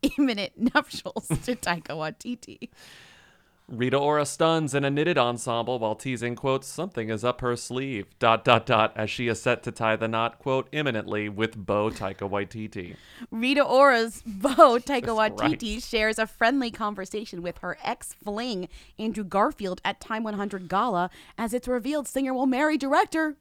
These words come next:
Speaker 1: imminently.
Speaker 2: Oh, my God.
Speaker 1: I realized something that I texted you guys over the weekend,
Speaker 2: What?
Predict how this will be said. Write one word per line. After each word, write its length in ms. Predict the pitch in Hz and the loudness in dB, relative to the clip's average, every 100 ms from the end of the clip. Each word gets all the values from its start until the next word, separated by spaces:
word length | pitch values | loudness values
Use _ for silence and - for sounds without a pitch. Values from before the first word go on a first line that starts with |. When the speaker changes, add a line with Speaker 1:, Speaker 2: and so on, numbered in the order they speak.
| _ | _
Speaker 1:
imminently. 680 | 339 440 415 247 226 175 - _ _ _ _ - | 0 2 2 2 -2 -2 -6 _ _ _ _ -10
Speaker 2:
Oh, 220 | 98 98 | -8 -10
my 140 | 101 98 | -18 -14
God. 360 | - 98 98 95 - - | -8 -8 -8 -12 -20 -18
Speaker 1:
I 120 | - 349 | -14 -10
realized 440 | 269 302 285 247 | -8 -8 -8 -10
something 440 | 226 220 170 131 - - | -12 -10 -10 -10 -14 -12
that 100 | 214 | -10
I 160 | 220 - _ - | -10 -12 _ -18
texted 360 | 254 - 233 | -18 -16 -16
you 140 | 175 156 | -14 -12
guys 480 | 107 76 82 - _ _ _ _ _ _ _ _ _ _ | -12 -12 -14 -20 _ _ _ _ _ _ _ _ _ _
over 300 | 240 254 269 | -6 -4 -6
the 80 | 240 | -8
weekend, 520 | 233 - 127 123 - | -10 -6 -4 -4 -6
Speaker 2:
What? 80 | - | -14